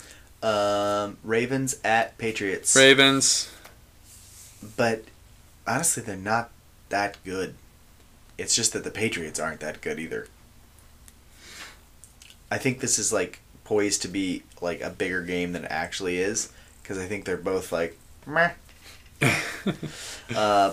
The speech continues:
Speaker 1: but I'm gonna go Ravens.
Speaker 2: I mean, the Ravens are a good team.
Speaker 1: Yeah.
Speaker 2: I really need
Speaker 1: They're
Speaker 2: Mark
Speaker 1: good.
Speaker 2: Andrews to
Speaker 1: They're,
Speaker 2: start stepping it
Speaker 1: they
Speaker 2: up.
Speaker 1: are a good team. But they're
Speaker 2: Mark
Speaker 1: not a great
Speaker 2: Andrews is
Speaker 1: team.
Speaker 2: really frustrating me.
Speaker 1: Yeah. That's Sunday Night Football. Ravens, uh, at Patriots. And Monday Night Football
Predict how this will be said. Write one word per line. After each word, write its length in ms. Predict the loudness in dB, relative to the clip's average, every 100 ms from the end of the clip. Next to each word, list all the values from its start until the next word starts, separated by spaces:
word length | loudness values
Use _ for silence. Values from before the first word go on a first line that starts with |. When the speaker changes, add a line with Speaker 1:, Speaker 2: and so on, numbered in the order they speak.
| 2
Speaker 1:
but 120 | 2
I'm 100 | 4
gonna 120 | 2 -2
go 100 | -4
Ravens. 380 | -6 -8 -10 -2
Speaker 2:
I 40 |
mean, 120 | 2 4
the 60 |
Ravens 320 | 6 6 6 6
are 60 |
a 40 | 6
good 180 | 4
team. 400 | 0 0 -2 -4 -8 -18 -20 -20 -20 -20 -14
Speaker 1:
Yeah. 200 | -12 -12 -14 -20 -4 4
Speaker 2:
I 80 |
really 200 | 8 10 10
need 200 | 8 10
Speaker 1:
They're 80 | 8
Speaker 2:
Mark 120 | 10
Speaker 1:
good. 100 | 8
Speaker 2:
Andrews 240 | 8 6
to 60 | 6
Speaker 1:
They're, 100 | 6
Speaker 2:
start 220 | 6 8
stepping 420 | 8 6 4 4
it 20 |
Speaker 1:
they 140 | 6 8
Speaker 2:
up. 60 | 8
Speaker 1:
are 120 | 6
a 40 | 4
good 380 | 0 0 0
team. 300 | -2 -4 -8 -14 -20 -16
But 80 | 0
they're 100 | 2
Speaker 2:
Mark 40 |
Speaker 1:
not 60 | 4
a 20 | 2
great 40 |
Speaker 2:
Andrews 220 | 2 2 0
is 60 |
Speaker 1:
team. 80 | 4
Speaker 2:
really 200 | 4 4
frustrating 540 | 2 -2 -2 -4 -6 -10
me. 120 | -8 -4
Speaker 1:
Yeah. 160 | -4 -4 -16 -16 -14 -12 -10 -12 6
That's 220 | 10 10
Sunday 200 | 12 10 12
Night 100 | 10
Football. 440 | 8 8 8 8 4 -14 -4 4
Ravens, 420 | 4 4 -4 -6 -12 -14 -6
uh, 160 | -4 -2
at 180 | -4 -2
Patriots. 600 | -2 -2 -4 0 0 0
And 420 | -2 -2 -2 -2 0
Monday 220 | 2 4
Night 160 | 2
Football 720 | 0 -2 4 6 8 6 2